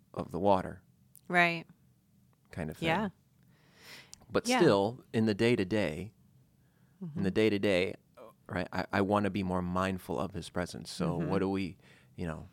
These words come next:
Speaker 1: what do, what do you, how do we do that? How do you do that?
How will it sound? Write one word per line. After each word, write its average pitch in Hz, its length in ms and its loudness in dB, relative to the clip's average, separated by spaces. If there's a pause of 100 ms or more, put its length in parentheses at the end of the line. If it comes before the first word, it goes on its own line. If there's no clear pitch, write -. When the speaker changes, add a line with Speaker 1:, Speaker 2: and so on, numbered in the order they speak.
(100)
Speaker 1:
what 98 140 -4
do, 101 100 0
what 95 320 -2
do 95 80 0
you, 90 340 -6
how 101 140 -2
do 104 80 2
we 104 100 2
do 95 220 -4
that? 67 260 -10 (640)
How 156 100 2
do 151 80 6
you 170 80 6
do 107 160 0
that? 50 180 -4